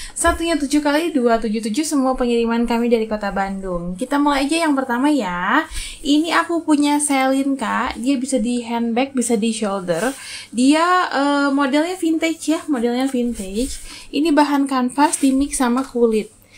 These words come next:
Ya, di sini ada brandnya Celine. Nih, hardware-nya masih bagus juga. Dia besi bakar semua. Kulitnya bagus banget nih. Ya, bagian persudutannya dia masih aman. Untuk di, apa namanya, selang-selangnya juga masih aman. Jahitannya besar-besar bagus ya.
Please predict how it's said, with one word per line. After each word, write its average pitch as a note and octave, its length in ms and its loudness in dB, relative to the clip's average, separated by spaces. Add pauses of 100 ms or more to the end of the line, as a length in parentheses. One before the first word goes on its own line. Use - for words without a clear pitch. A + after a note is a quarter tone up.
(260)
Ya, A3 160 2
di A#3+ 80 0
sini B3 240 2
ada A#3+ 160 4
brandnya A3+ 560 2
Celine. A#3 560 0
Nih, C4+ 160 0
hardware-nya A#3+ 480 2
masih C4 240 2
bagus A3 240 0
juga. G3 320 -4 (100)
Dia A#3+ 160 0
besi C4 220 0
bakar A3 320 0
semua. G#3+ 580 -2 (480)
Kulitnya D4 380 2
bagus D#4+ 640 2
banget G3+ 320 0
nih. F3 120 -6 (280)
Ya, G3+ 400 0
bagian A3 400 0
persudutannya A3+ 560 -4
dia A#3+ 160 0
masih A#3+ 260 -4
aman. B3 680 -2 (400)
Untuk A3 320 -2
di, A3+ 400 -2
apa - 160 -4
namanya, C#4+ 480 2
selang-selangnya B3 640 -2
juga A3 160 -2
masih A3 320 -4
aman. G3 400 -8
Jahitannya A3+ 400 -2
besar-besar A#3+ 560 -4
bagus A#3 480 -2
ya. C#4+ 80 4